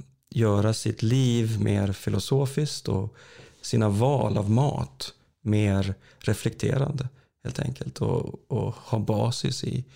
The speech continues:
i ett filosofiskt reflexe-, reflekterande över, över, eh, mat och vad man ska äta. När jag,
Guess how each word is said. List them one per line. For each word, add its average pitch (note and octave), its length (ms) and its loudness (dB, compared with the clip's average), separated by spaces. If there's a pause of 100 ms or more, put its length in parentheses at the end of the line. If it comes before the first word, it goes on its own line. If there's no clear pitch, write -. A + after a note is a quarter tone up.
(200)
i - 80 -4
ett - 100 -4
filosofiskt C3 640 0
reflexe-, - 440 -4 (120)
reflekterande - 720 -4 (720)
över, G2+ 500 0 (120)
över, G#2+ 460 -2
eh, A#2 180 -2 (180)
mat - 400 -6
och G2+ 60 0
vad G#2+ 100 2
man G#2+ 100 2
ska - 160 -4
äta. C3 360 -4 (1000)
När A2+ 140 2
jag, A2 300 4